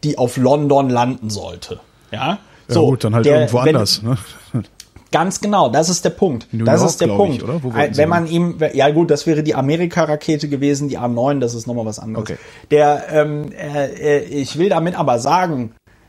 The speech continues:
Speaker 1: der jemand, der wohlwollend ist, hört aus diesem Satz raus,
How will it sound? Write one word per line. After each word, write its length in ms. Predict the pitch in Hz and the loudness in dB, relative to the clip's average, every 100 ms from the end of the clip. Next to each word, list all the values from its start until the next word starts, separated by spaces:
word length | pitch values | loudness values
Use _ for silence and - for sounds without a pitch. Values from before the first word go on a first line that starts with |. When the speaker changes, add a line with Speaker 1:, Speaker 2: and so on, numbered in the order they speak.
| _ _ _ _ _ _ 139 | _ _ _ _ _ _ 2
Speaker 1:
der 240 | 143 143 | 4 4
jemand, 400 | 139 151 160 147 | 2 0 0 2
der 140 | 135 | 2
wohlwollend 580 | 135 208 180 151 113 107 | 4 4 4 2 2 -4
ist, 360 | 104 107 - - - | -4 -4 -4 -6 0
hört 200 | 151 156 | 0 2
aus 180 | 151 - | -2 -2
diesem 260 | 156 139 | -4 0
Satz 340 | 131 160 - 151 | 2 2 0 0
raus, 460 | 131 151 160 - | 4 4 2 -6